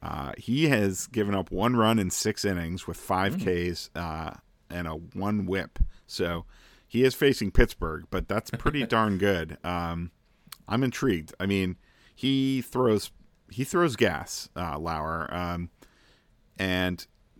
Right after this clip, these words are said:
Speaker 1: that kinda helped him a lot last year, I think. And he, his numbers were pretty good last year. Three nineteen E R A, one fourteen whip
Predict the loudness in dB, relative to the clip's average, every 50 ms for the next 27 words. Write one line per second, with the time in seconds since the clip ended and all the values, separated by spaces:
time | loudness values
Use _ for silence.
0 | -10 -2 2 4 4 4 2 -2 _ _ _ -6 -2 0 2 2 2 2 4 2
1 | 2 2 0 -2 -2 -2 -2 -4 -6 -6 -6 -4 -2 -2 -2 -2 -2 -4 -4 -6
2 | -6 -8 -8 -8 -8 -6 -8 -8 -10 -10 -12 -12 -12 -14 -12 -10 -8 -8 -8 -8
3 | -10 -6 -4 -4 -4 -4 _ _ -6 -4 -4 -2 -2 -2 -2 -2 -4 -4 -6 -6
4 | -4 -4 -4 -2 0 0 0 0 -2 -4 -4 -6 -6 -8 -8 -8 -4 -2 0 0
5 | 2 2 0 0 -2 -2 -2 -2 0 0 0 0 0 0 0 0 0 0 -2 -2
6 | -2 -2 -2 -4 -4 -4 -2 -2 -2 -2 -4 -6 -6 -6 -6 -4 -4 -4 -4 -4
7 | -4 0